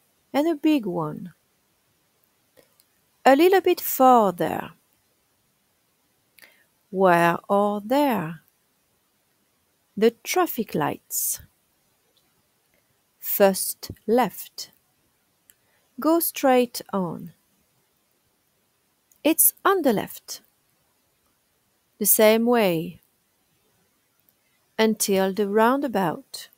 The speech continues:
You'll see it. Is it far? Five minute walk. My pleasure. Une fois que vous avez trouvé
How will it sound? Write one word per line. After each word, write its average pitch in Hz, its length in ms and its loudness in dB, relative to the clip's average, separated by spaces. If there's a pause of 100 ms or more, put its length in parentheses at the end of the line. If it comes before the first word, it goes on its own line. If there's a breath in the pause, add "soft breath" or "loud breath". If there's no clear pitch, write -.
(1500)
You'll 294 380 4
see 208 420 4
it. - 480 -6 (1900)
Is 311 160 0
it 370 100 -2
far? 185 560 0 (1900)
Five 269 480 4
minute 240 440 -2
walk. - 600 -4 (1900)
My 294 200 0
pleasure. 208 680 -4 (2000 loud breath)
Une 226 100 -4
fois 359 160 2
que 302 60 -6
vous 226 180 0
avez 220 160 2
trouvé 226 420 -2